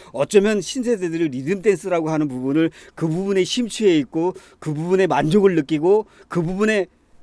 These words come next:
춤에 대한 감각을 충분히 가질 수만 있다면 그것도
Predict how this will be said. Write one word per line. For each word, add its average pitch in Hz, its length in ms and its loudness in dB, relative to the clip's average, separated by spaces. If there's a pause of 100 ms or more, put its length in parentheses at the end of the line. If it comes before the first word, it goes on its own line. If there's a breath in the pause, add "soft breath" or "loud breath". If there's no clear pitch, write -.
(240)
춤에 240 300 -4
대한 175 400 0 (1040)
감각을 185 520 2
충분히 196 540 -4
가질 143 280 -6
수만 175 300 -4
있다면 143 640 0 (360 soft breath)
그것도 254 380 0